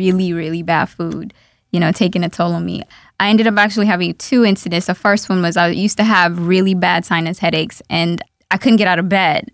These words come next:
a lot. So at that time, I didn't even have health insurance. I was, like, the last year about to graduate college. And so my mom was like, you know, "What's wrong?" And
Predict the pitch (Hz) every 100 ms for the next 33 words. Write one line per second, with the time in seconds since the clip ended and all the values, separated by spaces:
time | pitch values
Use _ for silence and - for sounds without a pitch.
0 | - 170 165 156 - - 185 175 175 -
1 | - - - - 202 233 262 415 262 202
2 | 202 180 190 196 196 202 170 165 175 175
3 | 170 190 190 196 185 170 - - _ -
4 | 202 196 185 190 196 - 190 175 175 175
5 | 175 226 - 185 180 175 - 175 165 170
6 | 180 170 - 175 170 170 - - - -
7 | - 196 202 202 - 226 202 190 190 185
8 | - _ 208 202 190 214 294 220 185 -
9 | 185 180 196 185 - 170 170 156 - 233
10 | - 240 226 226 - 214